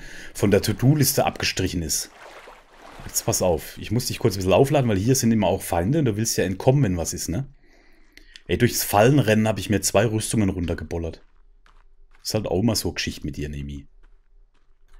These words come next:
Was hast du gesagt, wenn Koffer auf sind? Ne, das geht nicht. Das war bestimmt mal in der Early Access ein Bug,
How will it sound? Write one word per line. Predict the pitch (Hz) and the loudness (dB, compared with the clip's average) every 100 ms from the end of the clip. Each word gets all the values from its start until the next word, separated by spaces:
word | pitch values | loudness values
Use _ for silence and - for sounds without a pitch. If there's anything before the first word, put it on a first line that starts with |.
| - - | -20 -6
Was | - - | 0 2
hast | 131 | 0
du | 135 | 0
gesagt, | - 131 | 2 2
wenn | 104 98 | 2 0
Koffer | - 107 131 - | 4 4 4 4
auf | 95 117 | 2 2
sind? | - 156 151 120 | -2 0 0 2
Ne, | 101 | 0
das | 101 | 0
geht | - 98 | 0 0
nicht. | 101 - - | -2 -4 -6
Das | 117 | 2
war | 101 101 | 2 2
bestimmt | - 113 120 | 0 0 2
mal | 104 | 2
in | 95 | 2
der | |
Early | 95 98 | 2 2
Access | 95 - 101 98 | 0 0 -2 -2
ein | 90 | 0
Bug, | 110 | -2